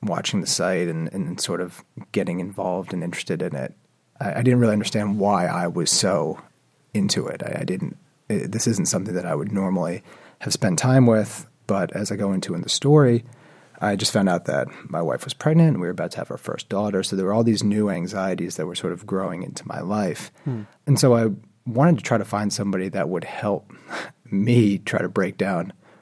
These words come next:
Speaker 1: why, sort of report into my own brain. And, uh, I found David Sater, who's, who's talked about watchfulness, which is the idea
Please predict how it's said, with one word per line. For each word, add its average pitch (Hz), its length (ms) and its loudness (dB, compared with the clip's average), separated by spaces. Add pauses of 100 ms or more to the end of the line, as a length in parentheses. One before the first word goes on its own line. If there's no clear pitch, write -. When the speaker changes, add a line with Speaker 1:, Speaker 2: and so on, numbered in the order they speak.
(220)
Speaker 1:
why, 92 720 0
sort - 180 6
of 98 80 4
report 104 340 2
into 101 120 -4
my 104 160 -6
own 92 180 -4
brain. 90 480 -6 (560)
And, 101 500 2
uh, 87 440 -2
I - 80 -8
found 101 520 -2
David 98 280 -4
Sater, 101 500 0
who's, 98 280 -2
who's - 320 -6 (140)
talked - 240 -4
about 92 220 -4
watchfulness, 98 640 -2
which 90 140 -4
is 101 100 -2
the 101 140 0
idea 104 580 2